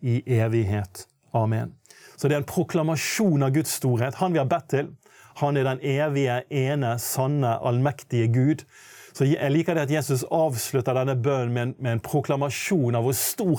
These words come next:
han er, han som vi ber til. Eh, og når du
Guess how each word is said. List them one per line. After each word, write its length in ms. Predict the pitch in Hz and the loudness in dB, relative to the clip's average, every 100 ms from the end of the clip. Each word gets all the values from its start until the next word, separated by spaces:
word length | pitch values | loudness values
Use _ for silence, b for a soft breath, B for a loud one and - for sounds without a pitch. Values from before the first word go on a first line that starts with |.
| 135 | 2
han 140 | 123 | 0
er, 120 | 104 95 B B - | 0 -4 B B -2
han 160 | 135 120 | 2 2
som 300 | - 117 110 | 2 2 4
vi 240 | 113 110 B B | 4 2 B B
ber 320 | 127 127 113 - | 0 2 0 -2
til. 200 | 123 123 - B B B B B B | -2 -2 -10 B B B B B B
Eh, 160 | 110 113 | 0 0
og 160 | 147 151 | 2 4
når 180 | 202 180 | 4 4
du 120 | 156 | 2